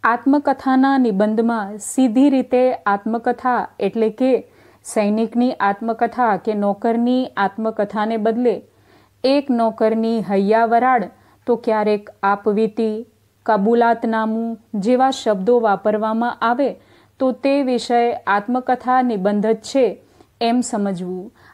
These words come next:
આત્મકથામાં કદી પોતાનું મૃત્યુ થતું નથી. તો આટલી બાબતો ધ્યાનમાં રાખી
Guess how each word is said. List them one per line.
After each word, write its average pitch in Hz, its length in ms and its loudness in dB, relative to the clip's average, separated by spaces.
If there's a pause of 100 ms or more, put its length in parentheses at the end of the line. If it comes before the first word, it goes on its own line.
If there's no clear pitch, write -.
(140)
આત્મકથામાં 247 920 0
કદી 226 500 0 (140)
પોતાનું 233 520 0
મૃત્યુ 214 400 0
થતું 240 560 -2 (220)
નથી. 202 520 -6 (340)
તો 269 260 4
આટલી 240 480 0
બાબતો 247 760 0 (160)
ધ્યાનમાં 214 500 0
રાખી 240 520 0